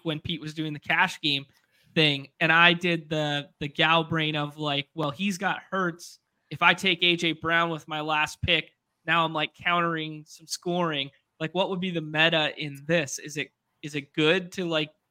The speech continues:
usurp some points from your opponent? Because if Kelce scores a touchdown, it's worth more to you than Mahomes, right?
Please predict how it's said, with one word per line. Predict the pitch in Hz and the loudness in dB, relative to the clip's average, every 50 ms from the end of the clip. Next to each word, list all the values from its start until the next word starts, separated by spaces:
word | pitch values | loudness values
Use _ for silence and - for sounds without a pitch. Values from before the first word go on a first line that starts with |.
| _ _ | _ _
usurp | 156 165 170 165 - - 165 160 170 170 - | -4 -2 -2 -2 -2 0 0 0 0 0 -4
some | - - 160 160 160 | -8 -12 -10 -10 -12
points | - - 165 160 165 180 175 | -12 -8 -6 -6 -6 -6 -8
from | - - 170 165 | -10 -12 -10 -8
your | 160 151 143 | -6 -8 -8
opponent? | 143 - - 156 151 156 170 208 226 214 - _ _ _ _ _ | -8 -10 -10 -8 -6 -4 -4 -4 -4 -6 -10 _ _ _ _ _
Because | 170 170 170 160 | 0 0 0 0
if | 165 - | -2 2
Kelce | - 196 190 196 190 202 170 | 4 6 6 6 4 -2 -8
scores | - - 185 165 147 | -6 -4 -4 -4 -4
a | 151 | -6
touchdown, | - _ 196 190 185 - - 160 147 143 147 | -6 _ -2 -2 -2 -4 -4 -4 -4 -4 -4
it's | 139 - - | -8 -8 -8
worth | 160 160 156 - | -6 -6 -6 -8
more | 160 160 160 160 | -8 -6 -4 -4
to | 156 | -4
you | 151 151 160 170 170 160 | -4 -4 -4 -4 -4 -2
than | 151 156 147 143 139 | -4 -6 -6 -6 -8
Mahomes, | 139 143 160 175 170 151 139 143 147 - - _ | -8 -4 -2 -2 -2 -2 -4 -8 -12 -18 -20 _
right? | 143 139 143 160 160 | -2 2 4 4 4